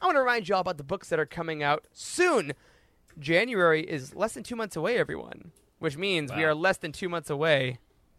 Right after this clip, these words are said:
Speaker 1: from the High Republic.
Speaker 2: High Republic.
Speaker 1: That's right. January fifth, Light of the Jedi by Charles Soule.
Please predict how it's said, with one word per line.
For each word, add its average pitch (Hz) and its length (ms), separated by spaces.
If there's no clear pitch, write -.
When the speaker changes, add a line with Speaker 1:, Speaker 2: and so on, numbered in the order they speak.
Speaker 1:
from 143 140
the 131 120
High 147 140
Republic. 151 600
Speaker 2:
High 113 220
Republic. 156 520
Speaker 1:
That's 220 280
right. 226 320
January 370 500
fifth, - 420
Light 302 220
of 294 60
the 269 80
Jedi 262 300
by 247 100
Charles 247 340
Soule. 254 420